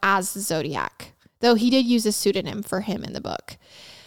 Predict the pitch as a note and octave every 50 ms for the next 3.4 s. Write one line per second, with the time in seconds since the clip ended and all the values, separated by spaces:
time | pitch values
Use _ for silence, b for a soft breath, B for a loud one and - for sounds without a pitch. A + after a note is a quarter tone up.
0 | B B B C4+ C4 C4+ C4 - D#4+ E4+ - F4+ E4+ E4+ - E4+ D#4 - D#4 C4+
1 | B3+ B3+ A#3+ A#3+ B3+ C#4 D4 C4+ C4 A#3 G#3 A3 G#3+ G#3+ G#3 G#3 G#3+ G#3 G#3 G#3
2 | - - G#3+ A3 A#3+ B3+ C4 C4 B3+ - - G#3+ G#3 - G3+ F#3 F#3+ - - -
3 | D#3+ D#3+ A#2+ D2 C#2 D2+ - A#3